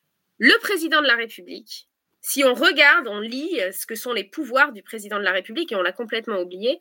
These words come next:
c'est un arbitre. On ne juge pas des qualités d'un arbitre de la même façon qu'on juge des qualités d'un chef du gouvernement, du Premier ministre.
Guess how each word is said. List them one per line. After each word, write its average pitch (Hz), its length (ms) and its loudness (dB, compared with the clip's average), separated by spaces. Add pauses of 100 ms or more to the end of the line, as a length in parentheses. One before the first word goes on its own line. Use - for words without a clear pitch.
(280)
c'est - 380 0
un 214 320 4
arbitre. - 500 -6 (1200)
On 370 240 4 (120)
ne 254 180 0
juge - 300 2
pas 285 260 6
des 226 160 -8
qualités 262 420 -4
d'un 202 220 -2
arbitre 233 720 -6 (500)
de 254 80 4
la 247 120 6
même 330 200 2
façon 311 420 0
qu'on 233 220 -4
juge 262 260 -6
des 214 140 -2
qualités 220 380 -2
d'un 202 120 2
chef 240 240 -2
du 208 100 -16
gouvernement, 220 500 -2
du 208 80 -8
Premier 202 280 -8
ministre. - 340 -12